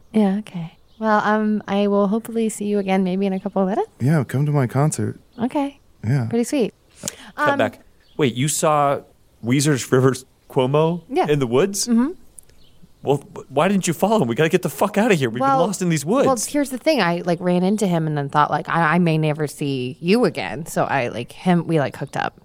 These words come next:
Speaker 1: But, like, I thought I would never see you again. So you,
Speaker 3: What?
Speaker 1: like, you can't be mad at me.
Speaker 3: We d-, we just hooked up, like, an hour ago.
Speaker 1: Yeah.
Speaker 2: We cut back to Rivers.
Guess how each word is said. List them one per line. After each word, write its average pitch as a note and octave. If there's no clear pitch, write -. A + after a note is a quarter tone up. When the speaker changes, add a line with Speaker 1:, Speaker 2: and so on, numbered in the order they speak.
Speaker 1:
But, C4
like, A3+
I G#3
thought A#3+
I A3+
would A3
never G#3
see A3
you A3+
again. E3
So -
you, -
Speaker 3:
What? C#4+
Speaker 1:
like, D#3
you F#3+
can't F3
be E3+
mad D#3
at C#3+
me. E2+
Speaker 3:
We G4
d-, A#4
we C#4
just F#4+
hooked -
up, -
like, D#4
an D#4+
hour D4+
ago. C3+
Speaker 1:
Yeah. B3+
Speaker 2:
We B3+
cut -
back A2
to -
Rivers. -